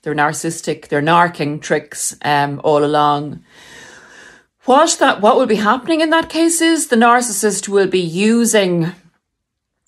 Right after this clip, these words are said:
using the codependent empath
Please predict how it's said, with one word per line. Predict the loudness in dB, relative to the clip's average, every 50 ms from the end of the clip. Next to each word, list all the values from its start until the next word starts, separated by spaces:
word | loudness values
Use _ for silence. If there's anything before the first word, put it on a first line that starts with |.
| -20 -20 _ _ _ _ _ _ _ _ _ _
using | -6 -2 0 2 2 4 4 4 4 4 4 4 4 2 0 0 -2 0
the | 0 2 2 2 0 -2 -6
codependent | -4 -2 2 2 2 2 0 -4 -4 -2 -2 -2 -2 -2 -4 -4 -4 -4 -2
empath | 0 0 0 0 -4 -6 -4 0 0 2 0 0 -4 -10 -20 -20 -20